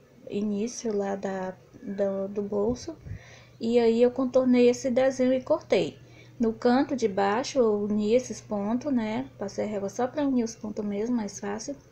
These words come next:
E no canto de baixo, do, de dentro do bolso, eu dei uma arredondada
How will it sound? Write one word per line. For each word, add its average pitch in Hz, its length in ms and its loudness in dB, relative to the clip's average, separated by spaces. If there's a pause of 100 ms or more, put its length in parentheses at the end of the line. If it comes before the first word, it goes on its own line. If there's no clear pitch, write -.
(120)
E 285 120 0
no 330 100 -4
canto 240 260 -2
de 180 100 -2
baixo, 208 520 -2
do, 185 160 -6
de 180 160 -6
dentro 190 340 -4
do 185 100 -6
bolso, 226 360 -4
eu 226 60 0
dei 220 140 0
uma 226 120 -2
arredondada 240 840 0